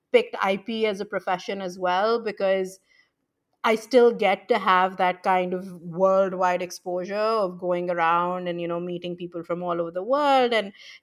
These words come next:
kind of hearing what their points of view are on, uh, you know, anything that's happening in the world right now. And it keeps you really sort of,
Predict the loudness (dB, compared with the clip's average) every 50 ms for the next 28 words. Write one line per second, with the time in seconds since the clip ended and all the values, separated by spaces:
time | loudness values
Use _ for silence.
0 | _ -4 -2 -2 -2 -6 -8 -8 -8 -6 -4 -2 -2 -2 -4 -6 -4 -2 -2 -2
1 | 0 0 -2 -2 0 0 0 0 0 -2 -4 -8 -8 -8 -8 -10 -8 -2 2 4
2 | 6 6 6 6 6 6 4 4 2 0 0 -2 -6 -10 -14 _ _ _ _ _
3 | _ -6 -4 -2 -2 -2 -2 -2 -4 -6 -10 _ _ _ -6 -4 -2 0 0 -2
4 | -2 -4 -8 _ _ _ _ _ _ _ _ 0 2 2 2 2 0 0 -4 -4
5 | -2 -4 -4 -2 0 0 0 0 -2 -8 -8 -6 -2 -2 0 2 2 2 2 2
6 | 0 2 2 2 2 2 2 0 0 2 2 2 2 0 -2 -2 -2 -2 -2 -2
7 | -2 -6 -8 -12 -18 -20 -20 -20 -20 _ _ _ _ _ -6 -6 -6 -10 _ _
8 | _ _ _ -6 -6 -6 -6 _ -2 -2 -2 -2 -2 -8 -4 -2 0 2 2 0
9 | 0 -2 -4 -4 -4 -4 -4 -4 -4 -4 -2 -2 -2 0 2 2 2 0 0 -4
10 | -10